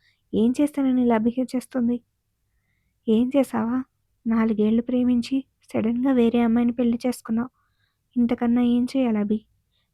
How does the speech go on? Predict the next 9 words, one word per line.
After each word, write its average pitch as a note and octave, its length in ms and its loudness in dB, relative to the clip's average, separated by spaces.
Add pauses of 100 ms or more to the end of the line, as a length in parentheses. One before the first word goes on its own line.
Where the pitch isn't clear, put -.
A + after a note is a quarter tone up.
వేరే G#3+ 300 0
ఇంకెవరైనా A#3+ 640 2
అయి A3+ 200 0
ఉంటే A#3 260 0
నీ C4 160 2
మీద A3+ 220 0 (640)
పోలీస్ B3+ 320 2
కేసు B3 220 -2
పెట్టేవాళ్ళు." A3+ 560 -4